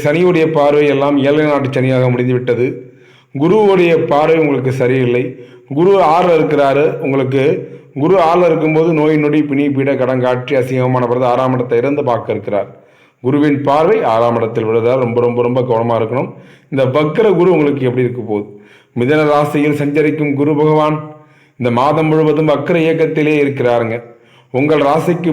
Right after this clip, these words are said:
மூன்று மற்றும் பன்னிரெண்டு ஆகிய இடங்களுக்கு அதிபதியானவர் குரு என்பதால அவர் வக்ரம் பெற்று சந்திருப்பதால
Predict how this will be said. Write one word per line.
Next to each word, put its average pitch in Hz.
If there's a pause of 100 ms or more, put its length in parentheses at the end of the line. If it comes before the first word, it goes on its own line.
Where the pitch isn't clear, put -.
மூன்று 165
மற்றும் 156
பன்னிரெண்டு 156
ஆகிய 147
இடங்களுக்கு 147
அதிபதியானவர் 151
குரு 143
என்பதால 131 (600)
அவர் 143
வக்ரம் 180
பெற்று 165 (100)
சந்திருப்பதால 143